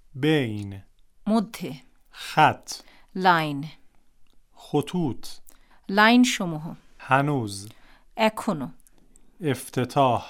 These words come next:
Speaker 2: উদ্বোধন।
Speaker 1: بندر،
Speaker 2: বন্দর।
Speaker 1: کنار دریا،
Speaker 2: সাগর তীরে।
Speaker 1: دریای خزر،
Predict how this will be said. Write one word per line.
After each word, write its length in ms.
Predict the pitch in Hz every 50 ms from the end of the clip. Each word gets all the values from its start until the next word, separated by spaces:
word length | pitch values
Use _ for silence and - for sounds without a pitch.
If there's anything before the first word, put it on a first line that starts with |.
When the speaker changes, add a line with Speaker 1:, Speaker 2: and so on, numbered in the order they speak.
| - - - - - - _ -
Speaker 2:
উদ্বোধন। 680 | 220 220 180 170 175 220 214 202 - - - - - - - - _ _ _ _ _ _ _ _ - - _ - - 120
Speaker 1:
بندر، 640 | 127 127 127 120 120 117 117 123 135 131 127 113 104 98 98 98 - _ _ _ - 185
Speaker 2:
বন্দর। 440 | 202 208 196 196 185 175 139 131 127 - - - - _ - - _ _ _ _ _ _ _ _ _ _ _ _ - - -
Speaker 1:
کنار 720 | 131 127 127 139 151 165 160 143 139 139 139 135 - 127
دریا، 520 | 120 113 107 107 104 113 113 110 104 98 - - _ _ _ _ -
Speaker 2:
সাগর 440 | - - - 226 214 196 220 233
তীরে। 380 | 214 - - 165 123 - 73 - - _ _ _ _ _ _ - _ _ _ - 123
Speaker 1:
دریای 720 | 123 120 117 113 110 110 117 127 135 147 143 131 120 120
خزر، 640 | 120 - - - - 120 117 117 131 127 107 95